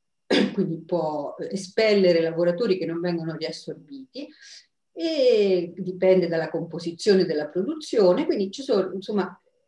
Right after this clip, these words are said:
sostanzialmente dipende, eh, dall'assetto della, della produzione, ma non c'è nessuna ragione per cui l'occupazione così determinata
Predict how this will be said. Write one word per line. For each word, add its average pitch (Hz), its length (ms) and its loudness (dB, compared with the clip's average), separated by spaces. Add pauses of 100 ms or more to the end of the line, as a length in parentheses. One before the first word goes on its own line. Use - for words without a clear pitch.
(220)
sostanzialmente 196 920 0
dipende, 165 720 -4
eh, 165 300 -8
dall'assetto 165 840 -6
della, 151 420 -6
della 165 220 -2
produzione, 175 720 0
ma 170 100 -2
non 185 160 2
c'è 214 140 -2
nessuna 202 380 -2
ragione 185 480 -2
per 202 240 -4
cui 226 140 -6
l'occupazione 190 800 -2
così 180 260 -8
determinata 180 960 -4